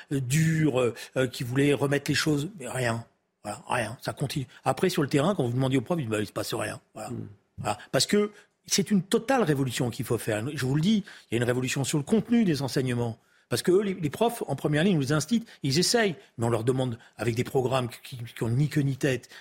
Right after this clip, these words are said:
Speaker 1: avec des organisations d'emploi du temps qui n'ont pas de sens, avec des matières qui devraient être revalorisées parce qu'elles ont un rôle important sur le plan éducatif, qui sont sous-traitées. Je pense à l'enseignement artistique, je pense à l'enseignement sportif, des choses comme ça, qui, dans, face à une jeunesse moderne, avec le fait que l'école,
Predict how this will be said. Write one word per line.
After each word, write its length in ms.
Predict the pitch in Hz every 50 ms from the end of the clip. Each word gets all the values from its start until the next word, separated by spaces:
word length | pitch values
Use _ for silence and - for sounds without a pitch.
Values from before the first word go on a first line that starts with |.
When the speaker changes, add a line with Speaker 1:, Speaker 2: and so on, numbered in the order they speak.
| -
Speaker 1:
avec 220 | - 117 123 135 120
des 200 | 123 120 123 156
organisations 520 | 170 147 156 151 143 139 143 - - 147
d'emploi 240 | 139 127 - 147 127
du 100 | 127 127
temps 160 | - 135 131
qui 100 | 120 -
n'ont 60 | 131
pas 160 | 123 - 180 156
de 60 | -
sens, 280 | - 165 147 135 - - - - -
avec 180 | - 127 135 127
des 100 | 123 143
matières 380 | 135 147 143 - 185 180 165 -
qui 160 | - - 131
devraient 320 | 123 165 147 143 139 156 147
être 160 | 147 143 - - - - - _ -
revalorisées 560 | - 190 185 180 175 170 147 165 156 139 160
parce 160 | 151 135 -
qu'elles 260 | - - 131 113 110
ont 120 | 139 147 139
un 20 |
rôle 220 | 123 123 147 160 - -
important 580 | 247 233 208 - 202 - - - 180 180 165 175 - - -
sur 120 | - -
le 40 | 131
plan 120 | - 156 139
éducatif, 460 | 135 135 135 143 127 - - 143 -
qui 140 | - - -
sont 140 | - 143
sous-traitées. 640 | - - - 247 202 - 208 190 - 185 175 165 - - - -
Je 120 | - -
pense 240 | 123 - 156 151 -
à 20 | 151
l'enseignement 340 | 143 - 156 143 143 143 143
artistique, 400 | - - 175 147 - - 151 135
je 80 | 127
pense 200 | 127 - 147 135 147
à 20 |
l'enseignement 420 | 135 131 - 165 147 147 147 139 127
sportif, 480 | - - 156 - - 185 165 - - - - - - -
des 80 | 143
choses 180 | - - 151 -
comme 160 | - 170 160
ça, 220 | - 175 165 151 - - - -
qui, 140 | - - 156
dans, 260 | 139 156 165 175 156 - -
face 200 | - 175 - -
à 20 |
une 100 | 156 143
jeunesse 320 | 131 160 175 180 165 - -
moderne, 340 | 175 165 147 160 156 147 135 - - - - -
avec 260 | 131 160 160 147 -
le 140 | 165 151 147
fait 160 | - 190 175
que 160 | - - 156
l'école, 340 | 151 143 - 196 196 202